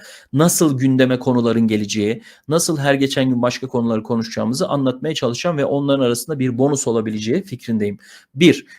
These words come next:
şimdi Ocak'la Şubat'ı nasıl geçirdik? İşte za-, daha doğrusu Ocak'la Şubat'ı değil, Aralık ve Şubat'ın tamamı neredeyse işte,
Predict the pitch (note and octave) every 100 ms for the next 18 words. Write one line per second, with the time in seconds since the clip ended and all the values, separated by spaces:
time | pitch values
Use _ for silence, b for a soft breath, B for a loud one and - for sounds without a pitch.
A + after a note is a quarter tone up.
0 | - - G#3 D#3 - G3+ F#3 F3+ E3 -
1 | F3 D3+ G3 F#3+ C#3 A#2 A2 A2 C3+ E3
2 | _ C3 - C3+ D3 - _ - C3+ D3+
3 | A#2 G#2+ G2+ - - A2+ C3+ B2+ - B2+
4 | C3 C#3+ A2+ G#2 b b b b - A2+
5 | C3+ C#3+ C#3+ - _ A#2 A2 - _ _
6 | _ - - B2 C3 E3 D3 - C#3+ C#3+
7 | A#2 G#2+ G#2+ G2+ G#2 G2+ E3 E3+ b b
8 | b - - -